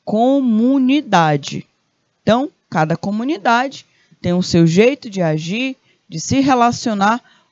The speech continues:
com os seus indivíduos. Mas esses valores podem variar entre comunidades, tá? Então, cada povo, cada povo, cada região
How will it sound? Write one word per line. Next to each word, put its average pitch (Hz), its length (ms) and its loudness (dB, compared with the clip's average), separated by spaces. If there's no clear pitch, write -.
com 240 220 -2
os 269 100 -4
seus 240 440 -4
indivíduos. 254 960 -8
Mas 262 240 2
esses 302 260 -8
valores 254 460 -2
podem 269 380 -4
variar 262 680 -2
entre 269 300 -6
comunidades, 180 1000 0
tá? 208 240 2
Então, 202 340 -2
cada 240 380 0
povo, 185 760 2
cada 240 320 -2
povo, 196 600 2
cada 233 300 -2
região 185 960 2